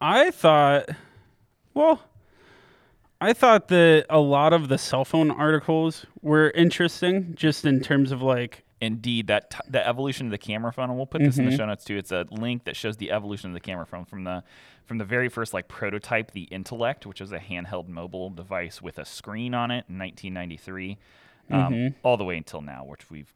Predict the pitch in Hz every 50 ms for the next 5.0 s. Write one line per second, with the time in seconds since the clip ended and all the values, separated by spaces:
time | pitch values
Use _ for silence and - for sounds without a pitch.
0 | _ - 95 78 69 67 65 62 _ _ - - 71 - - 55 55 - - -
1 | _ _ _ _ _ _ _ _ - - 71 67 64 _ _ _ _ _ _ _
2 | _ _ - 82 80 71 62 62 65 67 - - - _ _ _ _ _ _ -
3 | - 143 151 160 147 - - - 85 73 80 78 - 67 - - _ _ _ _
4 | _ - _ _ - 143 151 220 190 190 - - - - 120 123 131 139 143 139